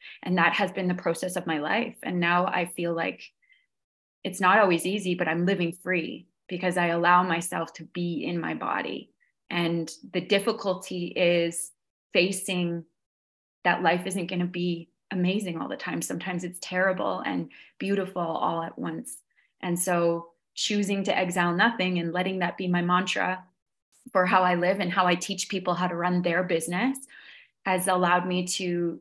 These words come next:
heal. And then I intuitively just do it. I intuitively know when I need to, you know, dance it out or cry it out or look at myself in the mirror and say, "I love you."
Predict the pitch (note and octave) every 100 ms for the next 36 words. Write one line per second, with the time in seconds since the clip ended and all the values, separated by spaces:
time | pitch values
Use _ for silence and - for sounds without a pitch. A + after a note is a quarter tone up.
0 | _ - - F#3+ F#3 G3 B3 - G3+ G#3
1 | G#3+ A3 A3 G#3+ A#3 B3 G#3 G3+ F3+ -
2 | G3+ A3+ E3 - - - F3+ F#3 F3+ G3
3 | G3 F3+ F#3+ F3+ F3+ - - - _ _
4 | _ _ F#3 F#3 F#3+ F#3+ F#3 F#3 F3+ F3+
5 | F3+ F#3 F3+ F3 F3+ F3 F3+ F3+ F3+ F3+
6 | F#3 F3+ F3+ F3+ F3 F3+ E3+ F3 F3+ F3
7 | F3 F3+ F#3 F3+ - F3+ F3+ F3+ F3+ F3+
8 | F3 F3 E3+ E3+ F3 - F3+ E3+ E3 F3
9 | F3 F3+ -